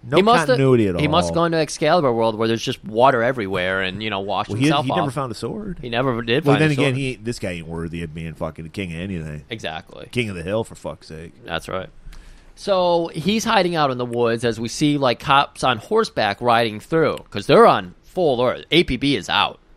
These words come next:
Speaker 1: Right.
Speaker 2: So they're looking through the woods. John happens to find one.
Speaker 1: I think even Walker is out on this one.
Speaker 2: Walker, Texas Ranger.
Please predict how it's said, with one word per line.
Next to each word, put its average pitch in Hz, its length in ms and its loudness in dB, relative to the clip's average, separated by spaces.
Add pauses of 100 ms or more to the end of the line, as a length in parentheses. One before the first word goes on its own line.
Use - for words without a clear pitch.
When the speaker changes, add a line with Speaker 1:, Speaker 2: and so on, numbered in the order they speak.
(500)
Speaker 1:
Right. 76 440 -10
Speaker 2:
So 147 460 0
they're 180 240 2
looking 185 260 -4
through 170 100 -6
the 147 80 -6
woods. 196 480 0
John 196 300 -2
happens 170 480 -4
to 147 80 -6
find 151 340 -4
one. 151 220 -2
Speaker 1:
I - 20 -2
think 160 160 -2
even 113 200 -4
Walker 87 460 -10
is 76 140 -16
out 76 240 -12
on 78 160 -14
this 90 180 -10
one. 78 280 -12 (440)
Speaker 2:
Walker, 160 280 -16
Texas 135 340 -16 (140)
Ranger. 107 560 -8